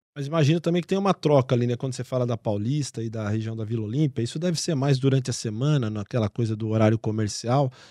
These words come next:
Mas quando você sai do horário comercial, passa pro final de semana ou pra noite e tal, isso muda, deve mudar um pouco, né? Deve ser engraçado. Tivesse uma coisa meio, é, aqueles vídeos que mostram aglomeração, você ia mostrar isso aqui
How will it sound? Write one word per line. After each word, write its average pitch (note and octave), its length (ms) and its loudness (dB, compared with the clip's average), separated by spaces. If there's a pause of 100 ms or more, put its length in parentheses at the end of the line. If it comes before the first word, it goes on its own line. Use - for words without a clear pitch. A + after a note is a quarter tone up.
(120)
Mas C3 220 0
quando D#3 260 2
você C#3+ 300 2
sai F3 400 0
do D#3+ 100 -2
horário C3+ 220 -2
comercial, B2+ 520 0
passa C3 360 0
pro B2+ 120 -8
final B2+ 300 -4
de A#2+ 80 -8
semana B2 720 -2
ou A2+ 80 -4
pra A2+ 200 -2
noite C3+ 520 2
e - 60 -20
tal, C#3+ 280 4
isso E3 240 2
muda, E3+ 400 -2
deve C3+ 240 -4
mudar D3+ 320 0
um C#3+ 80 4
pouco, B2+ 320 0
né? A#2+ 160 0
Deve B2+ 180 -4
ser C#3+ 100 -6
engraçado. C#3 540 2 (320)
Tivesse C3+ 320 -4
uma C3+ 120 0
coisa C3 240 0
meio, C3 360 2 (380)
é, G#2+ 580 -10
aqueles B2+ 320 -8
vídeos B2 360 -8
que A#2 200 -10
mostram B2 680 0 (220)
aglomeração, B2+ 680 0
você D3+ 140 -4
ia D3+ 80 0
mostrar D3 380 2
isso C3 180 2
aqui D#3 340 -4